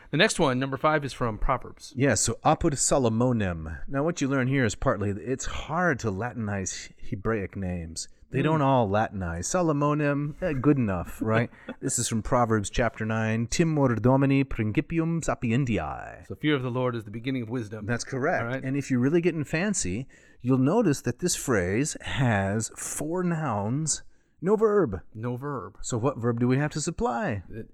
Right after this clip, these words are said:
Speaker 1: est.
Speaker 2: Est. And if
Speaker 1: Yeah.
Speaker 2: you really get fancy, you learn it by heart, you can say it in reverse order.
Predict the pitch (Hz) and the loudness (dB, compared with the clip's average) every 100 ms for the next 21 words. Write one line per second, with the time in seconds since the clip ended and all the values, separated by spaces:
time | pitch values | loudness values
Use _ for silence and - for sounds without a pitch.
0 | - 170 117 - - 247 294 156 95 - | -8 -6 -6 -12 -10 -6 -4 -2 -4 -4
1 | 135 131 123 113 160 262 151 117 117 107 | 0 0 0 -2 0 0 -2 -4 -4 -4
2 | - 107 90 113 120 113 107 127 160 180 | -4 -4 -2 -2 -2 -2 -4 0 -2 -2
3 | - - - 123 123 107 131 123 127 120 | -14 -20 -8 -6 -4 -4 -4 -4 -4 -4
4 | 107 98 104 123 - - 127 190 101 78 | -2 -4 -2 -4 -4 -4 -2 0 -2 -6